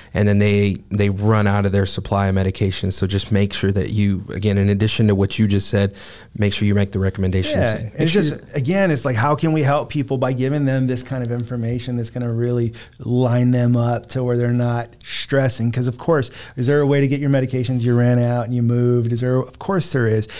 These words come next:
Speaker 2: Is it harder than if you
Speaker 1: Yeah.
Speaker 2: would've just filled it before you left? Of course it is.
Speaker 1: <laughs>
Speaker 2: Yeah, so let, let, that's a, that's a great point. Appreciate that. Any other notes on, on the move?
Speaker 1: Sixty days to do it.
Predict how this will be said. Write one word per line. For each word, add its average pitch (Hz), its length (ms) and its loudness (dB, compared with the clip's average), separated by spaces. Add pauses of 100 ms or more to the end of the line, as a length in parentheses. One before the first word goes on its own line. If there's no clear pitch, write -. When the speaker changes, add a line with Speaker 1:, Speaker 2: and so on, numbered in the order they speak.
(140)
Speaker 2:
Is 117 100 2
it 120 80 0
harder 127 460 0
than 131 160 2
if 113 80 -4
you 127 80 0
Speaker 1:
Yeah. 123 60 0
Speaker 2:
would've 120 100 -2
just 123 220 -4
filled 139 280 4
it 139 140 2
before 135 260 2
you 127 140 4
left? 120 340 0
Of - 140 -20
course 208 280 2
it 180 100 4 (100)
is. 165 100 2 (400)
Speaker 1:
<laughs> 110 100 2
Speaker 2:
Yeah, 151 200 4
so 143 180 2
let, 139 220 4
let, 139 260 2
that's 139 200 2
a, 120 100 2
that's 131 200 0
a 135 60 4
great 120 320 2
point. 117 360 2 (120)
Appreciate 120 460 0
that. 127 120 2
Any 147 160 4
other 147 180 2
notes 135 280 4
on, 127 320 0
on 123 160 0
the 123 60 4
move? 127 480 2 (720)
Speaker 1:
Sixty - 360 -2
days 107 300 0
to - 120 -6
do 101 140 2
it. 95 140 -6